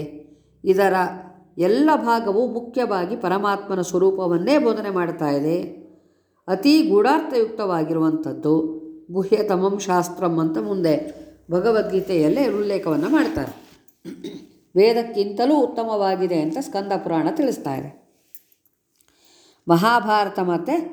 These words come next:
ಅಷ್ಟಾದಶ ಪುರಾಣಗಳು ವೇದವ್ಯಾಸ ರೂಪದಿಂದ ರಚನೆ ಮಾಡಿದ ಪರಮಾತ್ಮ ಪಂಚರಾತ್ರವನ್ನು ನಾರಾಯಣ ರೂಪದಿಂದ,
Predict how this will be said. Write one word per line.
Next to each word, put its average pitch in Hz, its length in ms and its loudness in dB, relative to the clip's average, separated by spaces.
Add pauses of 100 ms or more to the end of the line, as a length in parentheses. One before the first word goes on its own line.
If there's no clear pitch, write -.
(280)
ಅಷ್ಟಾದಶ 240 600 2 (100)
ಪುರಾಣಗಳು 180 800 -2 (840)
ವೇದವ್ಯಾಸ 233 520 4
ರೂಪದಿಂದ 190 480 0
ರಚನೆ 185 380 0
ಮಾಡಿದ 170 260 -2
ಪರಮಾತ್ಮ 160 680 0 (640)
ಪಂಚರಾತ್ರವನ್ನು 220 1080 2
ನಾರಾಯಣ 220 480 0
ರೂಪದಿಂದ, 160 540 0